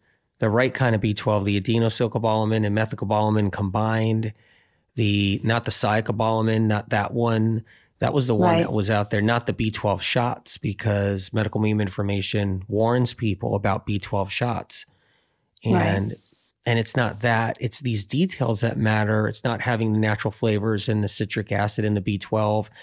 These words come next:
Speaker 1: All these things make a difference to getting better. It's the right kind of vitamin C. It's magnesium glycinate. And today someone might be like, "Well, you know, Anthony's talking about magnesium glycinate with Alyssa, big deal." Well, guess what?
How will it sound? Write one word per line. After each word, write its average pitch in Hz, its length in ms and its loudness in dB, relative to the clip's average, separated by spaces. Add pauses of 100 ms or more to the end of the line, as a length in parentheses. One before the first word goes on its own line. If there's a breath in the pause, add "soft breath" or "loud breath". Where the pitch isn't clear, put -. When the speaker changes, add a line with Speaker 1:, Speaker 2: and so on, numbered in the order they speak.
(360 loud breath)
Speaker 1:
All 147 160 2
these 185 220 2
things 135 240 2
make 123 260 0
a 113 40 0
difference 113 520 -2
to 104 600 -2
getting 107 300 2
better. 113 480 2 (500 loud breath)
It's 120 200 -2
the 120 100 -2
right 110 220 0
kind 131 260 2
of 127 100 0
vitamin 120 400 2
C. 123 540 -2
It's - 200 -6
magnesium 107 600 0
glycinate. 123 880 0
And 110 180 2
today 170 280 4
someone 127 320 0
might 123 160 0
be 123 100 0
like, 117 240 0
"Well, 147 400 0 (380)
you 139 160 -2
know, 127 240 0
Anthony's 131 440 0
talking 131 340 0
about 127 500 0
magnesium 123 500 0
glycinate 123 560 0
with 113 200 -2
Alyssa, 113 520 0
big 113 240 -2
deal." 123 400 0
Well, 113 560 -2
guess - 240 -4
what? 143 300 -2